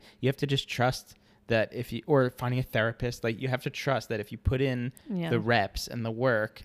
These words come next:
Speaker 1: and you'll, you'll eventually find a really good fit. It just may take a while, and yeah, it's, I mean, especially since it all falls on you, it's like, it's, um,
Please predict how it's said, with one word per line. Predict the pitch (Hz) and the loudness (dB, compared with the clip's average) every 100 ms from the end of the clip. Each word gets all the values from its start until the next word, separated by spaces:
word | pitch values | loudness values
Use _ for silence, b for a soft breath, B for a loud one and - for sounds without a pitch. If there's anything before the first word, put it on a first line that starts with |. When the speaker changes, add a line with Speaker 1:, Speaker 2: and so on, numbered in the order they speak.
| - | -12
Speaker 1:
and | 120 110 110 110 110 - | -6 -2 -2 -4 -8 -8
you'll, | 143 110 | -4 -4
you'll | - 151 127 | -2 0 0
eventually | 110 120 127 135 117 107 | -2 -2 -2 -2 -4 -4
find | - 120 107 101 95 | -4 -4 -4 -6 -10
a | 110 | -8
really | 117 107 104 | -4 -4 -4
good | 107 110 | -6 -8
fit. | - 101 165 - b b - | -6 -4 -6 -10 b b -6
It | 117 | -6
just | 120 | -4
may | 107 | -6
take | 101 107 117 | -6 -6 -6
a | - | -2
while, | 156 190 - | -2 -2 -4
and | 117 107 - | -6 -8 -8
yeah, | 131 147 | -2 -2
it's, | - - | -4 -14
I | |
mean, | 98 101 90 | -10 -10 -12
especially | - - 120 117 - | -16 -10 -8 -8 -10
since | - 117 | -14 -8
it | 120 | -4
all | 107 | -4
falls | - 98 - | -4 -6 -8
on | 92 | -8
you, | 120 - | -6 -6
it's | - | -10
like, | - - | -16 -16
it's, | - - | -16 -14
um, | 98 85 | -12 -12